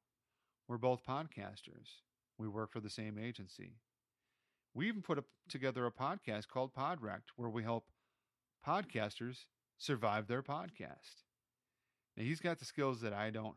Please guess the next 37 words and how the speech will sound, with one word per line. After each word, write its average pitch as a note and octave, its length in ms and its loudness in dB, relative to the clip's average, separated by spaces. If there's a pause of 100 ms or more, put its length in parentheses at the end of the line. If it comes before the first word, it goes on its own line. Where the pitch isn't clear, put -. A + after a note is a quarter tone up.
have, - 320 -10 (220)
like G#2 140 -8 (100)
building A2+ 280 2
websites. - 840 -10 (1700)
And A#2+ 340 4
he's A#2 280 0
got G#2+ 400 0
a, G#2 280 -4
uh, G2 200 -8 (800)
he'll, C#3+ 200 0
he'll C#3 240 0
throw C3+ 280 2
caution B2 500 2
to A#2+ 80 -2
the A#2 80 -2
wind A2 320 0
on G#2 120 0
projects G#2 440 -2
that G#2+ 100 -4
he G#2 60 -4
wants G#2 300 -6
to A2 100 -8
do. G#2 180 -8
He's G#2 140 -8
got G#2 180 -4
a F#2+ 100 -6
lot B2 360 4
of A2 100 -2
ideas G#2 360 -4
about, F#2+ 340 -12 (220)
uh, G2 40 -20 (580)
projects G#2+ 360 0
he, A2 180 -6 (180)
he G#2 80 -6
wants G#2 300 -6
to G#2+ 100 -14
do. G#2+ 120 -12